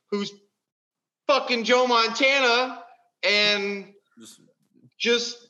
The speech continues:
Speaker 1: and then it, just the worst thing, anything that could happen wrong, Murphy's Law, the shit out of that. Like, "Oh, we're just gonna fumble it after we've let them tie us with two minutes left. Oh, okay." And it just went to shit.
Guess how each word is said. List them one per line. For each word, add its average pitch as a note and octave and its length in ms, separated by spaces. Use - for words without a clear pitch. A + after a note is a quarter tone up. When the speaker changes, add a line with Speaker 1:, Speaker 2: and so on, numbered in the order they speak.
Speaker 1:
and E3+ 140
then A3 480
it, G3 300
just G3+ 280
the E3 80
worst G3+ 380
thing, G#3 480
anything G#3 720
that F3 140
could F3+ 120
happen D#3+ 320
wrong, E3 360
Murphy's D#3 380
Law, C#3+ 500
the B2 80
shit C3 340
out G2 140
of F2+ 80
that. D#2+ 220
Like, A#2+ 320
"Oh, - 440
we're C4 180
just C4 160
gonna B3 280
fumble D4 340
it A#2 180
after G#3+ 280
we've A#3 160
let A#3 220
them A3+ 180
tie C4 420
us A#2+ 260
with E3+ 180
two C4 160
minutes A#3+ 400
left. C3+ 320
Oh, G3+ 540
okay." F3+ 500
And D3 140
it D#3+ 100
just F3 200
went G3 160
to G#4 80
shit. - 240